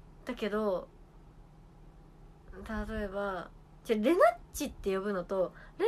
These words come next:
ナちゃんって呼ぶの、どっちが楽って言われたら、まあ、どちらかと言ったらちゃん呼びの方がいいじゃないですか。呼び捨てのレナッ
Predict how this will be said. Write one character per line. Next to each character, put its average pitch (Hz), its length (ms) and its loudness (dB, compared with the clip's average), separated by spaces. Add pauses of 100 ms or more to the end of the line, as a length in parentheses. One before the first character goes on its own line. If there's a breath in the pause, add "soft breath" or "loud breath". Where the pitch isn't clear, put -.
ナ 370 80 6
ち - 140 -6
ゃ 180 80 -6
ん 175 40 -8
っ - 20 -12
て 180 80 -8
呼 175 80 -6
ぶ 175 40 -6
の、 165 100 -8 (100)
ど 403 80 4
っ 659 160 4
ち 392 120 -2
が 214 120 4
楽 196 240 -4
っ - 60 -2
て 214 100 -6
言 - 20 0
わ 185 40 -2
れ 175 60 -14
た 185 60 -8
ら、 190 260 0 (160 loud breath)
ま 294 100 2
あ、 - 20 -2
ど 330 120 2
ち 523 140 2
ら 605 100 8
か 523 80 -2
と 554 140 4
言 480 80 -4
っ - 20 -20
た 539 100 2
ら 262 80 4
ち - 120 -8
ゃ 370 40 4
ん - 20 2 (160)
呼 415 160 4
び 392 80 0
の 415 60 4
方 359 40 4
が 226 60 0
い - 20 -4
い - 20 -4
じ 196 60 -8
ゃ 190 40 -4
な 180 60 -4
い 180 60 -8
で - 80 -14
す - 80 -18
か。 - 80 -16 (340 loud breath)
呼 320 120 -2
び 415 160 6
捨 - 80 0
て 466 160 2
の 415 160 0
レ 381 120 -4
ナ 392 100 2
ッ 453 40 2